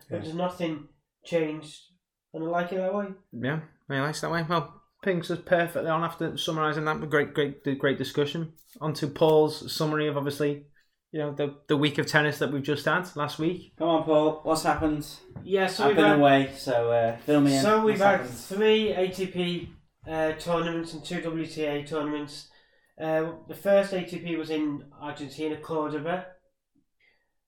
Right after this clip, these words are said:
Speaker 1: and that was won by the fourth seed Sebastian Baez, who beat Federico Coria in three sets.
Speaker 3: Oh. Baez beat, I know he took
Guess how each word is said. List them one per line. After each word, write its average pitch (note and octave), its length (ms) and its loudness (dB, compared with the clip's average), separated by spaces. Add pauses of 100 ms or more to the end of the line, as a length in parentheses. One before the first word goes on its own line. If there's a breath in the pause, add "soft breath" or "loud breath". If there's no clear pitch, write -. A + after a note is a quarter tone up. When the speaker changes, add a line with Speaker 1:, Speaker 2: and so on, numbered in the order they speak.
(180)
Speaker 1:
and D3+ 100 -6
that D#3 80 -6
was D3 120 -8
won D#3+ 120 -6
by D3+ 160 -2
the D3 80 -4
fourth D#3+ 340 -4
seed D3+ 260 -8
Sebastian D3+ 600 -8
Baez, C#3+ 460 -4
who D3+ 100 -6
beat C#3 600 -8 (640)
Federico D3+ 520 -4 (140)
Coria D3+ 420 -4
in D#3 100 -4
three D3 260 -8
sets. D#3+ 460 -12
Speaker 3:
Oh. C#3 240 -10 (720)
Baez C3+ 420 0
beat, A#2+ 500 -12 (360)
I A#2 80 -8
know A2+ 160 -4
he A2+ 80 -6
took C3 260 -6